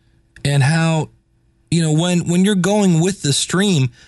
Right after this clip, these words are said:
you have no idea how fast you're going because you're going with the stream and everybody else is going the same speed and you're just,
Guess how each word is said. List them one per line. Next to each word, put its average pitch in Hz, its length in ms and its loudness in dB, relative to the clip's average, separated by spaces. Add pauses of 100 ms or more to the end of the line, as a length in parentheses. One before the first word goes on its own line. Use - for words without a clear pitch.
(220)
you 220 120 0
have 214 80 0
no 208 140 0
idea 185 280 0
how 165 220 -2
fast 165 520 -4
you're 156 100 0
going 170 340 0
because 139 320 0
you're 156 100 0
going 151 280 0
with 147 140 0
the 143 80 -2
stream 170 280 0
and 151 120 -2
everybody 175 360 0
else 170 220 -2
is 143 100 0
going 147 420 0 (640)
the 139 180 2
same 160 340 0
speed 160 480 -2
and 135 140 0
you're 151 120 0
just, 147 300 -4